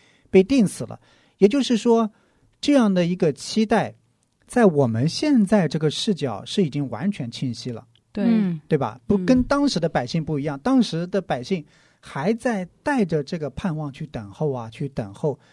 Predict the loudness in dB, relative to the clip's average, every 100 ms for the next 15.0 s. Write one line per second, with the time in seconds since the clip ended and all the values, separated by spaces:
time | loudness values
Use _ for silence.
0 | _ _ -2 0 -2 -10 -10 -4 -4 -2
1 | -4 -4 -4 -4 -2 0 0 -2 -4 -8
2 | -12 _ _ _ _ _ _ _ -4 -2
3 | 0 -2 -2 -2 -4 -6 -8 -8 -4 -2
4 | -2 -10 -6 -2 -2 -2 -6 _ _ _
5 | -10 -2 0 0 2 0 0 -4 -4 -6
6 | -8 -8 -8 -6 -6 -6 -8 -8 -8 -10
7 | _ _ -6 -4 0 0 0 2 2 4
8 | 2 -2 0 4 4 4 0 0 0 0
9 | -2 -6 _ _ _ _ _ 2 4 4
10 | 2 -2 -4 -2 0 0 -2 -4 -4 -2
11 | -2 0 0 0 -10 _ _ _ 0 0
12 | 2 0 0 -8 -12 -14 _ _ _ -2
13 | 2 2 2 -2 2 2 2 -10 -10 -10
14 | -10 -6 -6 -4 -8 -2 0 0 -2